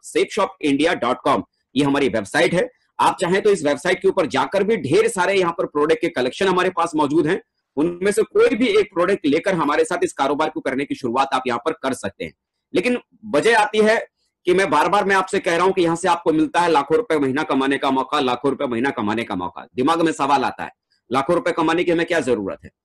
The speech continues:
आज जितना हम कमा रहे हैं, उतने में हमारे परिवार चल तो रहा है। बिल्कुल आप ठीक कह रहे हैं कि आज के हिसाब से आपका परिवार चल रहा है, लेकिन मैं कुछ ऐसी चीजों के बारे में आपको बताता हूं, जिसके बारे में शायद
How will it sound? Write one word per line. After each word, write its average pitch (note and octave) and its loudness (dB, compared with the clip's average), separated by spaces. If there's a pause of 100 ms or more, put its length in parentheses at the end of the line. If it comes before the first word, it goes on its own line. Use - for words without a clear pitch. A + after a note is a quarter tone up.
(220)
आज C#3 2
जितना D#3 -2
हम E3+ 0
कमा D#3 0
रहे E3+ 0
हैं, E3+ 0
उतने D#3 -4
में D#3+ 0
हमारे D#3 0
परिवार D#3+ -2
चल G3 -2 (100)
तो D3+ 2
रहा G2+ -4
है। C#2+ -16 (460)
बिल्कुल E3+ 2
आप G3+ 2
ठीक G#3+ -4
कह F3 2
रहे F3+ 2
हैं G3+ 0
कि G#3 -2
आज D#3+ 0
के F#3+ 0
हिसाब E3 0
से F#3+ -4
आपका F3 -4
परिवार D#3 0
चल C#3 -2
रहा G2 -2
है, C#2+ -12 (460)
लेकिन B3 2
मैं B3+ 2
कुछ - 0 (160)
ऐसी F3+ 0
चीजों G3 0
के A3+ 0
बारे G3 4
में G3 2
आपको F#3 0
बताता D#3+ -2
हूं, F3 2
जिसके E3 -2
बारे D#3 2
में F3 2
शायद D#3 0